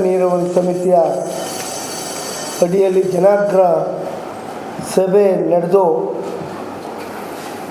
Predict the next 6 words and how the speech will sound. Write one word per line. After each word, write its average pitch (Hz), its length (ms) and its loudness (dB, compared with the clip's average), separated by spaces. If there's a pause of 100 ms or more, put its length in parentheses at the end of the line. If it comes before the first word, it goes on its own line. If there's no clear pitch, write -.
(960)
ಬಿ 185 200 0
ಜೆ 220 160 -2
ಪಿಯ 202 160 4 (2750)
ಶಾಸಕರು 185 580 2
ಗಂಟಿಹೊಳೆ 180 560 4 (2250)
ನನ್ನ 185 180 4